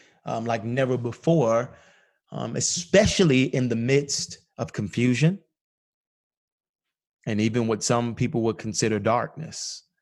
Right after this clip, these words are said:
And I think for me, you know, many people that are adopted or given away at birth, um, live out of a place of abandonment, right?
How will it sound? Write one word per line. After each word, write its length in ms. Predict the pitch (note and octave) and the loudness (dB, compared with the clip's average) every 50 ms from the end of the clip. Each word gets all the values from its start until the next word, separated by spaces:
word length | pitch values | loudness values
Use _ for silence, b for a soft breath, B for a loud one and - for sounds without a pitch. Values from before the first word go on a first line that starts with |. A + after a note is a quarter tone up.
| b b b b b b b - | b b b b b b b -6
And 100 | A#2 A#2 | -4 -4
I 80 | A2 A2 | -4 -2
think 280 | - - D3+ D3 A#2+ | 0 2 2 2 0
for 140 | - - C3 | -2 -4 -4
me, 720 | A#2+ A#2 A#2 B2 C3 C3+ C3 B2+ A#2+ A#2 A2+ A#2 B2+ - - _ _ _ _ _ _ _ _ _ _ _ _ _ _ - | -4 -2 -2 -2 0 0 2 2 0 0 -2 -4 -6 -10 -14 _ _ _ _ _ _ _ _ _ _ _ _ _ _ -8
you 120 | B2 B2 | -6 -4
know, 500 | A#2+ A#2 A2+ A2+ A2 A2 A2 - - _ _ _ _ _ _ - | -2 -2 -2 -2 -2 -4 -4 -6 -10 _ _ _ _ _ _ 2
many 220 | D#3+ D#3 F3+ F#3 | 4 4 6 6
people 300 | D#3+ F3 E3+ D#3 E3 E3+ C3+ | 6 6 6 6 6 2 2
that 320 | A2+ A2+ G#2+ G2+ G2+ - _ _ _ _ - | 2 2 0 0 -4 -6 _ _ _ _ -6
are 100 | A2 G#2+ | -4 -4
adopted 500 | G#2 G2+ A#2 A2+ A2+ G#2 - - A#2 G#2+ | 0 2 2 2 2 0 -2 -2 -2 -2
or 60 | G#2 | -2
given 280 | F#2 F#2 A#2 A2 A2 G#2+ | -2 -2 -2 -2 0 -2
away 320 | G#2 G#2 G#2+ G#2+ G#2+ G#2 G2 | -2 0 0 0 0 -2 -4
at 100 | E2+ F#2 | -4 -4
birth, 400 | G#2+ G#2+ G#2+ G#2 G#2 G2+ - _ _ _ _ _ _ _ _ _ _ _ _ _ | -2 0 0 0 -2 -4 -6 _ _ _ _ _ _ _ _ _ _ _ _ _
um, 520 | - A#2 A2 G#2+ G#2+ G#2+ A#2 A2+ - D#3+ - - | -10 -8 -6 -6 -6 -6 -6 -8 -10 -10 -8 -6
live 400 | A2+ A#2 B2 C3 C3+ C3 B2+ B2+ | -2 0 4 4 4 4 4 2
out 200 | - A#2 A2+ A#2 | 0 0 0 0
of 100 | G#2+ G#2 | -2 -2
a 40 | |
place 340 | F2+ - - A#2+ A#2+ G#2+ - | -2 -2 -2 0 0 -2 -4
of 100 | A2 F#2 | -6 -8
abandonment, 640 | F#2+ F2 F#2 F#2 F2+ F2 E2+ F2 E2 - - - _ _ _ _ _ _ _ _ _ _ _ _ _ _ _ _ _ _ _ _ _ _ _ _ _ _ | -8 -8 -8 -8 -8 -8 -8 -10 -12 -14 -18 -20 _ _ _ _ _ _ _ _ _ _ _ _ _ _ _ _ _ _ _ _ _ _ _ _ _ _
right? 300 | - G#2 G2 G2 F#2+ - | -4 -4 -4 -4 -6 -8